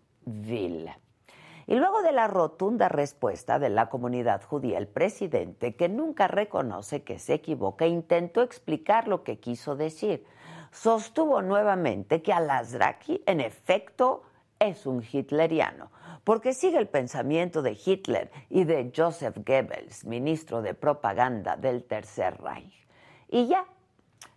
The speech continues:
no hubo disculpa, no hubo disculpa a él ni a la comunidad judía, no hubo corrección a sus palabras, ahí, ahí quedó, eso fue todo. Por su parte, Al-Azraqui ya respondió y dijo: "No soy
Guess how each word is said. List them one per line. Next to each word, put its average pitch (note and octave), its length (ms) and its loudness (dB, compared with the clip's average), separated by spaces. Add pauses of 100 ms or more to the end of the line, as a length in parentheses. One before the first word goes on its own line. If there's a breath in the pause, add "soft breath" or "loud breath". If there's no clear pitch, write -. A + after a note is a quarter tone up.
(120 loud breath)
no C#4+ 380 2
hubo A3 140 2
disculpa, D3 720 -2 (760)
no B3 340 4
hubo E3+ 180 2
disculpa B2+ 500 -4
a G2+ 80 4
él F#3+ 240 4
ni F3 100 0
a C#3 60 4
la G#2 220 -2
comunidad B2+ 520 0
judía, E3 680 0
no G#3+ 260 2
hubo A#3 540 2
corrección A2+ 540 -4
a G2 80 -6
sus D3 260 -4
palabras, C3+ 640 2 (420 soft breath)
ahí, A#3 500 2 (140)
ahí D#3 240 0
quedó, G3 540 0 (220)
eso C3 320 2
fue G#2+ 200 0
todo. G1+ 300 -10 (920 soft breath)
Por F4 240 4
su C4 180 -2
parte, D#3+ 600 -2
Al-Azraqui D3+ 720 0
ya G#2+ 160 -4
respondió G#3 640 0
y B3 80 2
dijo: A#3 280 0
"No C4+ 280 2
soy G#3+ 280 -2